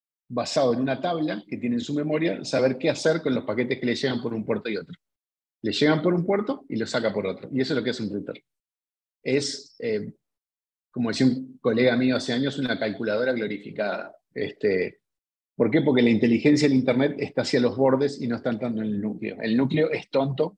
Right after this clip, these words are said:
pero muy rápido. Los bordes son un poco más lentos, pero son más inteligentes. Eh, finalmente, como les decía, los routers esos en muchos lugares se agrupan en lo que llamamos puntos de intercambio de tráfico. Punto de intercambio de tráfico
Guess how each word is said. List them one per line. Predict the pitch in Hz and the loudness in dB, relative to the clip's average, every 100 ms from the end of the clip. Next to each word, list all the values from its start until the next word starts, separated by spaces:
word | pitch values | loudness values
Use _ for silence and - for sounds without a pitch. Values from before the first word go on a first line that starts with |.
| - | -6
pero | 120 113 | -2 0
muy | 120 | 2
rápido. | 113 110 - 117 143 _ _ - _ _ _ - | 2 0 0 -2 -2 _ _ -20 _ _ _ -4
Los | 117 | -2
bordes | 101 135 131 | 0 0 0
son | 131 | -2
un | 120 | -4
poco | 127 127 | -4 -4
más | 123 | -4
lentos, | 127 131 127 | -4 -4 -6
pero | 110 | -8
son | 104 113 | -8 -6
más | 104 110 | -6 -6
inteligentes. | 95 95 90 95 87 - - _ _ _ - - - - - | -4 -4 -4 -4 -6 -8 -20 _ _ _ -18 -16 -16 -16 0
Eh, | 120 120 117 113 110 113 117 - _ _ _ _ _ _ _ _ _ _ _ | 4 6 6 4 2 -2 -6 -14 _ _ _ _ _ _ _ _ _ _ _
finalmente, | - 160 185 208 202 - | 0 2 4 2 2 2
como | 151 139 | 2 2
les | 123 | 4
decía, | 135 185 180 123 135 | 4 4 4 4 0
los | 131 | -2
routers | 143 175 170 139 | 0 -2 -2 -2
esos | 151 147 | -6 -4
en | 135 120 127 | -4 -2 -2
muchos | 127 131 123 | -4 -6 -2
lugares | 135 143 139 | 2 2 2
se | 123 | 0
agrupan | 123 143 147 135 | 0 0 -2 -4
en | 110 | -4
lo | 107 | -4
que | 107 | -6
llamamos | 117 113 120 | -6 -8 -8
puntos | 131 117 110 | -6 -4 -4
de | |
intercambio | 104 101 120 123 | -4 -2 0 2
de | 107 | 2
tráfico. | 127 - 139 147 - _ - | 0 -2 -4 -6 -12 _ -6
Punto | 123 | 0
de | 120 | 2
intercambio | 107 120 123 | 4 4 4
de | 120 | 4
tráfico | 131 127 127 120 | 2 4 2 2